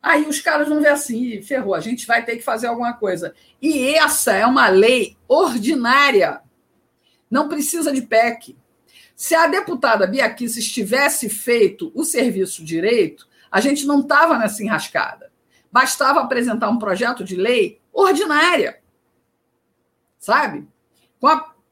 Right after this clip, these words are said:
o apoio popular que tava, a gente tinha aprovado aquele negócio. Tinha aprovado. Mas não, mas vamos dificultar, né?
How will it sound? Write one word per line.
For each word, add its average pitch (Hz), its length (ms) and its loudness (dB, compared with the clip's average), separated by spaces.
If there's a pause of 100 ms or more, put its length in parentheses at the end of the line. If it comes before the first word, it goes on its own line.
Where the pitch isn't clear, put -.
o 240 100 0
apoio 330 360 0
popular 262 520 -2
que 214 80 -12
tava, 277 640 2
a 202 40 -12
gente 302 240 -6
tinha 370 200 -8
aprovado 269 420 -2
aquele 233 240 -8
negócio. 214 680 -2
Tinha 415 220 -10
aprovado. 370 580 0 (260)
Mas 339 200 0
não, 339 160 -2
mas 349 160 0
vamos 453 220 -8
dificultar, 311 840 -4
né? 330 300 -4